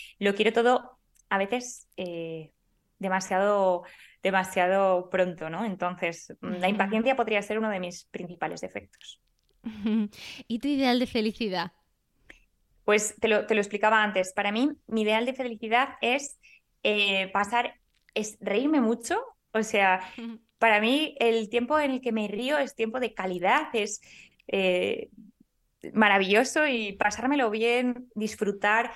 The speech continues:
Speaker 1: ser feliz y alejarme de, de, mm, de gente que te quita energía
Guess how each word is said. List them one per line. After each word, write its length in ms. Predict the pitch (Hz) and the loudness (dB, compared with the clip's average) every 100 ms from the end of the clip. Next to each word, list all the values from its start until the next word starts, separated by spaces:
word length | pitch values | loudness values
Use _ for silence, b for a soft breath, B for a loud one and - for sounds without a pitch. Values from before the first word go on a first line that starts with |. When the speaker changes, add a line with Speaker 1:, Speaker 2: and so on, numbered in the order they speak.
| B | B
Speaker 1:
ser 220 | - 247 254 | -2 0 2
feliz 420 | 262 240 240 285 | -2 -4 -6 -4
y 80 | 233 | 0
alejarme 460 | 190 190 196 226 254 | 0 -2 -4 -4 -4
de, 420 | 233 202 190 190 b b - | -4 -4 -6 -10 b b -2
de, 560 | 202 202 190 190 185 | 0 0 0 -2 -2
mm, 480 | 180 175 170 170 - | -4 -10 -12 -14 -10
de 220 | 196 185 | -4 -4
gente 260 | 180 226 247 | -2 -2 0
que 80 | 254 | 0
te 140 | 196 | -2
quita 200 | 202 208 | -4 -2
energía 680 | 233 185 - 220 214 247 302 | -2 -4 -6 -4 0 0 0